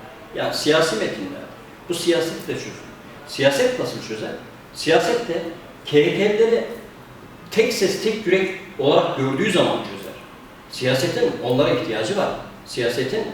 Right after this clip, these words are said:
iktidar olması için, muhalefetin iktidar olması için ya da mevcut iktidarın iktidarını sürdürmesi için K H K'lilere ihtiyacı var. Dolayısıyla, e,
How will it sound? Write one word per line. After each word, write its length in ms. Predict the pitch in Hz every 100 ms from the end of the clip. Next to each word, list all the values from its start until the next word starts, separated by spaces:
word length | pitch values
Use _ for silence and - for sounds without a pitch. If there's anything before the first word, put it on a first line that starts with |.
| -
iktidar 380 | - - 196 214
olması 360 | 151 139 -
için, 300 | - - 151 - - -
muhalefetin 680 | 123 123 127 - - - -
iktidar 380 | - - - -
olması 340 | - - 110
için 220 | 101 107
ya 100 | 110
da 220 | 110 - - - -
mevcut 420 | 117 139 196 226
iktidarın 640 | 180 151 147 143 139 113 110 -
iktidarını 500 | 135 139 143 156 147
sürdürmesi 540 | 151 139 135 - -
için 200 | - 170 - - - -
K 200 | 135 127
H 80 | 131
K'lilere 400 | 131 123 151 220
ihtiyacı 400 | 226 123 95 92
var. 160 | - - - - -
Dolayısıyla, 460 | 127 123 - 185 131 135 - - - 117
e, 300 | 120 113 113